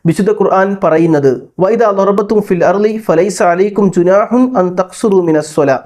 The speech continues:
നിങ്ങൾ ഭൂമിയിൽ യാത്ര ചെയ്താൽ നമസ്കാരം ഖസറാക്കുന്നതിൽ യാതൊരു പ്രശ്നവും ഇല്ല. അതുകൊണ്ട് തന്നെ നമസ്കാരം ഖസറാക്കി യാത്രക്കാർക്ക് നമസ്കരിക്കാവുന്നതാണ്. ഖസർ എന്ന് പറഞ്ഞാൽ എന്താണ് അതിൻ്റെ ഉദ്ദേശം? സുമാമത്ത് ബിൻ ഷറാഹിൽ പറയുന്നു,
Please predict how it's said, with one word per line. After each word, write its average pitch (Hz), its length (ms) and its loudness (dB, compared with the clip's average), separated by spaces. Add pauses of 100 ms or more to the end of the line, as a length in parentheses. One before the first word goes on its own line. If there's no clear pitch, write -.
(440)
നിങ്ങൾ 247 180 2
ഭൂമിയിൽ 214 360 0
യാത്ര 185 340 0
ചെയ്താൽ 143 480 0 (300)
നമസ്കാരം 226 720 -2
ഖസറാക്കുന്നതിൽ 185 800 0
യാതൊരു 175 420 0
പ്രശ്നവും 151 500 0
ഇല്ല. 131 260 0 (340)
അതുകൊണ്ട് 233 420 0
തന്നെ 175 340 -2 (260)
നമസ്കാരം 190 880 -2
ഖസറാക്കി 175 540 0
യാത്രക്കാർക്ക് 175 720 0
നമസ്കരിക്കാവുന്നതാണ്. 180 1040 0 (420)
ഖസർ 220 240 0
എന്ന് 233 220 2
പറഞ്ഞാൽ 180 420 2
എന്താണ് 180 360 2
അതിൻ്റെ 160 260 -2
ഉദ്ദേശം? 151 580 -2 (260)
സുമാമത്ത് 233 440 0
ബിൻ 196 180 2
ഷറാഹിൽ 190 640 0
പറയുന്നു, 151 520 0